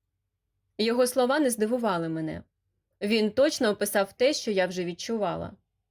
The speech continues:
Я любила Неліду, наче знала її вічно. Ніби вона була моєю матір'ю, якої я ніколи по-справжньому не мала.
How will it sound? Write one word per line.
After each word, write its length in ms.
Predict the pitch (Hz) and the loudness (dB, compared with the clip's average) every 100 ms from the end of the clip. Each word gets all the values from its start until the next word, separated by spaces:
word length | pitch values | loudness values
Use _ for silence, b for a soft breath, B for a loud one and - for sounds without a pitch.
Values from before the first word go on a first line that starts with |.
| _ _ _ _ | _ _ _ _
Я 240 | 202 214 214 | -2 0 2
любила 400 | 214 214 226 214 | 0 2 2 2
Неліду, 480 | 208 208 262 240 190 | 2 2 0 0 0
наче 260 | 175 185 | 0 -2
знала 340 | 170 185 180 180 | -4 -2 0 0
її 260 | 185 208 | 0 -4
вічно. 500 | 208 160 - 160 170 - _ _ _ _ _ _ 220 | -4 -6 -8 -16 -16 -18 _ _ _ _ _ _ 0
Ніби 260 | 240 226 | 2 2
вона 280 | 226 226 262 | 2 2 0
була 320 | 247 208 196 | 2 2 2
моєю 400 | 185 185 185 185 | 2 0 0 0
матір'ю, 680 | 233 233 180 175 165 165 160 - _ - | 0 -2 -4 -8 -8 -8 -10 -16 _ -4
якої 400 | 208 208 202 196 | -2 2 4 4
я 100 | 202 | 4
ніколи 500 | 202 196 247 269 190 | 2 2 4 4 2
по-справжньому 720 | 180 - 190 175 175 180 180 | -2 -4 -2 -2 -4 -4 -4
не 120 | 196 | -4
мала. 400 | 214 170 160 160 | -4 -6 -8 -12